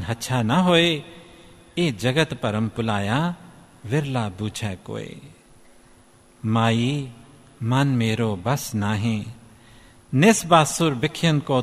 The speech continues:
ਧਾਵਤ, ਕਹਿ ਬਿਦ ਰੋਕੋ ਤਾਹੀਂ। ਬੇਦ ਪੁਰਾਨ ਸਿਮਰਤ ਕੋ ਮਤ ਸੁਨ, ਨਿਮਖ ਨਾ ਹੀਏ ਬਸਾਵੈ। ਪਰ ਧਨ ਪਰ ਦਾਰਾ ਸਿਉ ਰਚਿਓ, ਬਿਰਥਾ ਜਨਮ ਸਿਰਾਵੈ।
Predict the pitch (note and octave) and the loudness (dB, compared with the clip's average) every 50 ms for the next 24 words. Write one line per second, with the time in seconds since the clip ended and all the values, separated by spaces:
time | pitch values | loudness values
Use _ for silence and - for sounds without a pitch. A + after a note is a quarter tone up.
0 | - - B2+ G#2+ G2+ G#2 C3 C#3+ C3+ - - - - - - - - - - - | 0 0 0 2 2 2 2 0 0 -4 -10 -20 -20 -20 -20 -20 -20 -20 -20 -20
1 | - - - G#3+ G#3 G3 F3+ C#3+ C#3 C#3 A#2+ A#2+ G#2 A2+ A#2+ A#2 - - C3 B2 | -10 -2 0 2 4 4 2 2 0 -2 -2 0 0 0 -2 -2 -2 -4 -4 -4
2 | A#2 - - A#2+ B2+ C#3 C#3+ D3 C#3+ C3+ B2 A2 A#2+ - - - - - - - | -4 -2 0 0 2 2 2 2 2 2 0 -2 -4 -10 -16 -20 -20 -20 -20 -20
3 | - - - - - B2 A2 G#2+ D3 D#3 D#3+ D#3+ E3 D#3+ D3+ B2 B2 - - - | -20 -20 -20 -16 -12 -8 -2 2 4 4 6 4 4 2 0 -2 -4 -8 -6 -2
4 | B2+ A#2+ B2 B2+ C3+ C#3+ C#3+ C3+ B2+ A#2+ A2+ - - - D#3+ E3 E3+ E3+ E3 E3 | 0 2 4 4 4 4 4 4 2 0 -2 -4 -4 -2 0 2 2 2 2 0
5 | - - - - - - - - C#3 C3 B2 A#2 G#2+ A2+ D3 E3 - - - - | -2 -4 -10 -20 -20 -18 -8 -4 -2 0 0 2 2 2 2 0 -2 -4 -2 2
6 | F#3+ F#3+ F#3+ F#3 F#3 - - - - - - - - A#2+ B2+ F3 A3 A3+ G#3+ - | 2 2 2 0 -2 -8 -14 -20 -20 -20 -20 -6 -2 2 4 6 6 6 6 4
7 | - C3+ C3+ E3 G3+ F#3+ D#3 D3 C#3+ D3 C#3+ C3+ A#2 A#2+ A2+ - - A#2+ A#2 A#2 | 2 2 2 4 4 4 2 2 2 2 2 2 0 -2 -2 -2 0 2 2 4
8 | A2+ C#3 D3 C#3+ C3+ A#2+ - - - - - - - - - - - - - - | 4 4 4 4 2 0 -2 -8 -14 -20 -20 -20 -20 -20 -20 -20 -20 -20 -14 2
9 | - E3 F3 F3+ F3 - - - C#3 A2 A2 B2+ C3 B2+ A#2 A2 A2+ - - - | 6 6 8 8 6 2 0 0 0 2 2 2 2 2 0 -2 -6 -10 -2 2
10 | F3+ F#3+ F#3+ E3+ C3+ A#2 A#2+ A2+ A2 A2 A#2+ A#2+ A2+ - - A#2+ A2+ A2 G#2+ G#2 | 2 4 4 2 2 0 2 2 2 2 0 0 -2 -2 -4 -2 -2 -2 -2 -4
11 | G2+ - - C3+ C#3 E3 F3+ F3 E3+ - - - - - - - - - - - | -4 -6 -4 -2 0 0 0 0 -2 -4 -10 -18 -20 -20 -20 -20 -20 -20 -16 -10
12 | G#2 G#2 D#3+ D3+ - - - C3 A#2+ G#2 F2+ F#2+ G2+ G2 G#2 G#2 G2 F#2 - - | -4 -2 -2 -2 -4 -6 -4 -2 -2 -2 -4 -4 -4 -4 -2 -4 -4 -6 -8 -8
13 | A2 G#2 A2 G#2+ G#2+ G#2 A2+ - | -8 -6 -6 -6 -6 -8 -10 -10